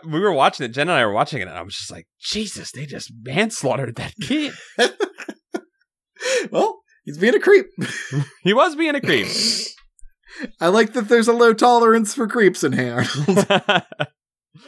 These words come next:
Speaker 1: Uh, you know, I will say that I do think this episode had a little bit of, of my, my ta-, take on it, if there is to be any sort of, like,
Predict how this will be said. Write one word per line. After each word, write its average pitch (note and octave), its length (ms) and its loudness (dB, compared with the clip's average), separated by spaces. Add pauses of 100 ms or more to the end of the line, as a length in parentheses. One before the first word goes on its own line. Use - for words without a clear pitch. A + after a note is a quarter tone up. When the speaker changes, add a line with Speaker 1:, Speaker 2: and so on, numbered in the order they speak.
(240)
Speaker 1:
Uh, F#3 180 6 (260)
you G3 80 -10
know, G#3+ 220 -2
I F3 140 2
will F#3 200 -2
say F3 260 0
that C3+ 160 -6
I C3 80 2
do C3 180 -6
think C#3 180 -8
this B2 160 -8
episode A#2+ 400 -6
had A#2+ 160 -2
a A2 40 -6
little A#2 280 -2
bit G2+ 280 -2 (180)
of, F#2 480 -6 (440)
of G2 200 -8 (120)
my, F3 320 -2
my D#3+ 300 -2
ta-, D3+ 220 -12 (240)
take A2+ 220 -2
on F#2+ 160 -4
it, G2 260 -6
if A2 140 -12
there G2 200 0
is F#2 180 -6
to G#2+ 100 -12
be F2+ 480 -6 (420)
any C3+ 160 2
sort A#2+ 220 -6
of, F#2+ 100 -4
like, F#2 300 -2